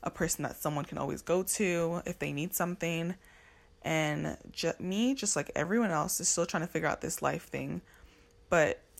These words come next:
if you would like to do that together, go ahead and vote for my podcast. Thank you so much. And if you wanna follow me on Instagram, it is Ilu Akene, and it is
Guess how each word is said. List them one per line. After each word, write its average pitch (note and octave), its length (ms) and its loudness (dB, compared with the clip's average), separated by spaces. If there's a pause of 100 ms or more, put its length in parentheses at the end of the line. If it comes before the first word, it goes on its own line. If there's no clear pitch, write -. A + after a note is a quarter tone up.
if F3 160 -4
you F3 100 -2
would G#3 120 2
like G3+ 160 2
to G3+ 100 -2
do E3 160 -2
that - 180 0
together, D3 540 0
go - 200 0
ahead G#3+ 200 2
and E3+ 100 -2
vote E3 200 -4
for E3+ 80 -6
my F3 120 0
podcast. E3+ 760 -2
Thank E3+ 160 -6
you G3 80 -4
so D#3 220 -4
much. C#2+ 400 -4 (440)
And G3 220 -2
if G#3 140 -4
you G#3 40 -2
wanna G3+ 180 2
follow F3+ 220 2
me G#3+ 120 2
on G#3 100 -2
Instagram, D3+ 680 -2
it - 140 -4
is D#3 380 -2 (100)
Ilu G#3 420 0 (380)
Akene, D#3 600 0 (160)
and D3+ 100 -2
it D3+ 140 0
is D3 300 -2